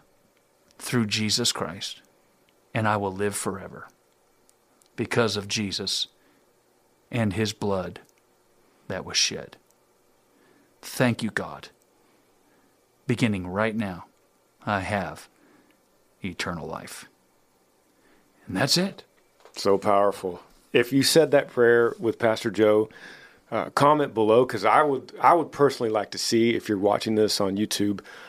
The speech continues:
Speaker 2: I know you can't comment on Spotify, but, um, comment below whatever platform you're using. I would love to see, uh, where you were. Hopefully, if you're driving a big truck right now on the open road, pull over before you comment. But, but I, I would love to hear if you, if you said that prayer.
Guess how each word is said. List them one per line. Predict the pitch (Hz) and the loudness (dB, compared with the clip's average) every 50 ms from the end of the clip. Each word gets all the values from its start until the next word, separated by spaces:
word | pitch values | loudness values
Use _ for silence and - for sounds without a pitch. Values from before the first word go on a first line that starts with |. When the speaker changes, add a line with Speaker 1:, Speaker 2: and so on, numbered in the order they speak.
| - - - - | -20 -18 -8 -2
Speaker 2:
I | 98 104 | 0 2
know | 110 117 | 4 4
you | 113 | 2
can't | - - 110 - - - - | 2 0 -2 -2 -4 -12 -8
comment | - 113 113 107 104 101 | -4 -2 0 0 0 -2
on | 98 98 | -2 -2
Spotify, | - - - 104 101 101 98 - - 95 92 95 95 | -2 2 2 2 2 2 -2 -2 0 0 0 0 0
but, | 95 - - - - - - - - - - - | -2 -4 -6 -8 -20 -20 -20 -20 -20 -16 -8 -4
um, | 101 95 92 90 92 95 - _ _ _ - - - | -2 -2 0 -2 -4 -6 -8 _ _ _ -12 -2 2
comment | - 180 214 220 202 160 135 | 4 6 6 4 4 2 2
below | 143 143 143 139 | 4 6 6 6
whatever | 123 127 139 143 131 120 | 6 4 4 4 2 0
platform | 117 - 135 127 123 - 123 113 | 0 2 2 2 2 2 0 0
you're | 110 110 | 0 2
using. | 113 107 117 120 | 2 2 4 4
I | 139 | 4
would | 147 139 107 | 4 2 0
love | 104 113 120 120 120 110 - - | 2 2 4 4 4 2 -2 -6
to | 120 | -4
see, | 117 - - - 123 117 110 107 101 - - - - - - - - - - - | -2 0 0 2 2 2 2 0 -2 -6 -10 -18 -20 -20 -20 -20 -20 -8 -2 0
uh, | 107 101 98 | 2 2 2
where | 98 104 123 139 156 170 | 4 6 8 8 8 8
you | 160 143 135 | 6 4 4
were. | 131 135 139 147 151 156 147 135 - _ _ - - | 6 6 6 6 6 4 2 0 -6 _ _ -4 2
Hopefully, | - 156 151 147 156 143 135 | 2 2 4 6 4 4 4
if | - 123 - | 4 2 2
you're | 160 160 | 4 6
driving | 160 180 180 180 175 160 | 6 6 6 6 4 2
a | |
big | 131 143 156 143 | 0 0 0 0
truck | - - 156 151 156 - | 4 4 4 4 6 4
right | 160 151 | 4 6
now | 147 151 151 | 6 4 4
on | 147 | 6
the | 131 | 6
open | 131 143 143 143 139 123 | 6 6 4 4 2 4
road, | 123 127 135 139 139 139 - - - - - _ _ _ _ _ - - - - - - - - - | 6 6 6 6 4 0 -6 -20 -20 -20 -20 _ _ _ _ _ -20 -20 -20 -18 -16 -16 -16 -6 4
pull | - - 220 226 | 8 8 10 10
over | - 180 196 | 8 4 0
before | 165 143 139 - 165 180 | -2 -4 -2 2 2 4
you | 147 - | 4 2
comment. | - - 156 160 143 123 110 101 - - - - - - - _ _ - | 2 6 6 6 6 6 2 -2 -4 -8 -18 -20 -20 -20 -20 _ _ 2
But, | 117 135 131 123 123 | 4 4 4 4 4
but | 127 127 117 | 2 4 4
I, | 120 123 - - | 4 2 2 4
I | 123 | 2
would | 123 117 117 110 | 2 2 2 2
love | 117 123 123 123 | 4 4 4 4
to | - 113 | 0 -6
hear | - - - 113 110 110 | -6 -2 0 2 2 2
if | 101 - - - | 2 0 -2 -2
you, | 107 107 107 107 | 0 0 2 2
if | - - - - | 0 -2 -4 -4
you | - 107 | -2 -2
said | - - 117 107 98 101 | 2 4 4 4 6 4
that | 104 98 - | 2 2 0
prayer. | - - 107 101 101 101 95 87 | 2 4 4 6 6 4 2 0